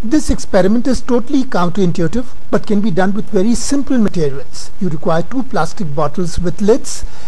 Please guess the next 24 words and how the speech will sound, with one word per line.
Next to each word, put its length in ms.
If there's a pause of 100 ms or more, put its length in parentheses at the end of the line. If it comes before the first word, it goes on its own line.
(140)
and 200
couple 280
of 100
pieces 320
of 160
stiff 280
straw. 280 (720)
Take 240
two 160
caps 380
and 120
make 240
two 200
holes 400
in 240
each 300
cap. 200 (880)
Then 220
take 220 (200)
two 220
short, 340 (500)
stiff 420
plastic 420
straws 520